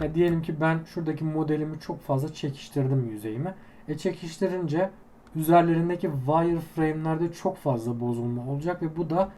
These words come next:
yüzeylerde kopmalara sebep olacak. Buradaki hatamız öyle bir hata. Aslında bu çok önemli bir hata arkadaşlar. Ama ben videoyu daha fazla uzatmak istemediğimden bu hatayı şimdilik geçiyorum.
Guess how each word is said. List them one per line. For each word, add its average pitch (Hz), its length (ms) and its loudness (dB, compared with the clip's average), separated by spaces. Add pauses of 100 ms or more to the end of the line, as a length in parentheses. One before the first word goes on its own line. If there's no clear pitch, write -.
(200)
yüzeylerde 165 800 4
kopmalara 147 680 2
sebep 117 500 -6
olacak. 113 380 -4
Buradaki 143 420 0
hatamız 143 480 -2 (120)
öyle 131 280 4
bir 107 60 -10
hata. 120 300 -2
Aslında 151 440 -2
bu 196 200 4 (400)
çok 185 220 4
önemli 147 440 6
bir 139 40 4
hata 113 380 -2
arkadaşlar. 117 640 -6 (460)
Ama 196 200 4
ben 196 180 6
videoyu 190 320 2
daha 196 140 4
fazla 165 300 -2
uzatmak 170 460 -4
istemediğimden 175 680 -2 (120)
bu 202 160 -4
hatayı 170 360 -2
şimdilik 175 520 -6
geçiyorum. 170 640 -2